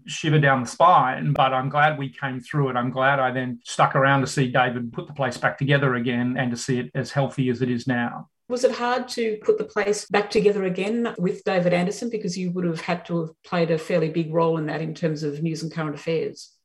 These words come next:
Speaker 1: Well, you, look, it goes to my decision now, because in all honesty, Monica, my contract was up around that time. And there were days there where I was very open and honest to my colleagues that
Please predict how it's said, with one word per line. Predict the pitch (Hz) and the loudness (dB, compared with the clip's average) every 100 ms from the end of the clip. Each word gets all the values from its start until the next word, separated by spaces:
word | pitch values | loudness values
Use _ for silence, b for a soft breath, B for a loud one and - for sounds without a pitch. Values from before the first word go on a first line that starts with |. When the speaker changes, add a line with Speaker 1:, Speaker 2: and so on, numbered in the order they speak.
| _ _ _ _ | _ _ _ _
Speaker 1:
Well, | 190 240 | 4 6
you, | 269 | 6
look, | 226 233 | 6 6
it | |
goes | - 202 226 - | 8 8 8 8
to | |
my | 233 | 6
decision | 151 - 151 135 | 6 4 4 4
now, | 131 160 151 135 | 4 4 4 0
because | 151 151 147 | -2 -2 0
in | 165 | 6
all | 151 151 | 8 8
honesty, | 139 151 147 143 | 6 4 2 0
Monica, | 127 127 127 127 123 | 0 0 -2 -4 2
my | 143 | 4
contract | 139 170 151 151 - | 4 2 4 2 2
was | 139 135 | 2 2
up | 143 | 2
around | 151 131 123 | 2 0 0
that | 117 - | -2 -6
time. | - 120 117 120 - | -6 -2 -2 -6 -4
And | 143 131 | 0 2
there | 135 | 4
were | 131 | 4
days | 123 135 139 151 143 | 4 4 4 4 2
there | 135 120 120 | 0 -2 -2
where | 120 123 123 117 120 | -2 -2 -2 -4 0
I | 127 | 2
was | 123 120 | 2 0
very | 120 147 127 123 | 2 2 2 2
open | 135 143 135 | 0 0 -2
and | 120 | -2
honest | 123 131 127 - - - | -2 -2 -4 -8 -16 -2
to | 135 | 0
my | 120 113 | 0 -2
colleagues | - 147 131 131 - | 0 2 2 -2 -4
that | - 127 | -2 -2